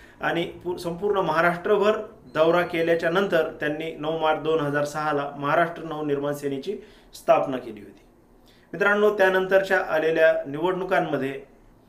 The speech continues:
विधानसभा निवडणुकीमध्ये तेरा इतकी आमदारांची संख्या आणि मुंबई, कल्याण डोंबिवली,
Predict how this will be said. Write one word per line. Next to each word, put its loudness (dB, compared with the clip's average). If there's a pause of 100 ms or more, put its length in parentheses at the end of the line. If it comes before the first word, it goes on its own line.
(320)
विधानसभा 4
निवडणुकीमध्ये -2 (340)
तेरा 4 (600)
इतकी -6
आमदारांची 0
संख्या -6 (400)
आणि -4 (220)
मुंबई, 0 (220)
कल्याण 0
डोंबिवली, -2